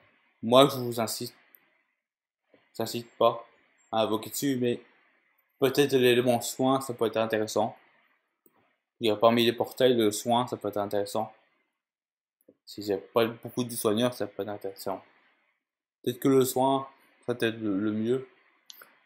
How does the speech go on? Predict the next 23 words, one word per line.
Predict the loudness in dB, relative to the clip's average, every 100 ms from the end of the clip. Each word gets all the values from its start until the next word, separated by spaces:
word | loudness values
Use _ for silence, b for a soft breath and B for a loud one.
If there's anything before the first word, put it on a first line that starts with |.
| _ -2
mais | 2
le | 2
reste | 0 -6
pas. | -8 -8 -10 _ _ _ _ _ _ _ _
Moi, | 6 6
je |
vous | 4
conseille | -4 -2 -2 -2 -8 _ _
pas | 4 4
d'insister | 4 -2 -10 -4 0
là-dessus. | 2 0 -4 -8 -10 _ _ _ -20 _ _ _ _ _ _ _ _ _ -12
Euh, | -6 -2 -2 -4 -8 -16 _ _ _ _ _
là, | -4 -4
si, | -8 -10 -10 -10
euh, | -14 -20 _ _ _ _ _ _ _ _ _ _ _ _ _ _ -10
imaginez, | -4 0 2
il | 2
vous | 2 -2
manque | 0
un | 2
élément | 2 2 0 0
de | -4
feu. | 0 2 2